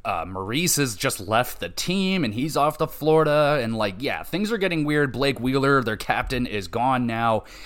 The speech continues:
And what's the future of Hellebuck? What's the future of Scheifele and all that stuff? Pierre-Luc Dubois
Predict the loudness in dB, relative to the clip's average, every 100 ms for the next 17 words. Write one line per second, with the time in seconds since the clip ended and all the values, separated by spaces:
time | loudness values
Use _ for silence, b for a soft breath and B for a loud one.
0 | B -6 -2 -2 -2 -2 -4 -4 -6 -2
1 | -2 -2 -2 4 6 6 4 2 0 -6
2 | -8 -6 -8 -4 -4 -4 -4 -4 0 0
3 | 0 -2 -2 0 0 -2 0 0 2 0
4 | 0 -4 -6 -2 -2 0 -2 -4 -6 0
5 | 4 6 4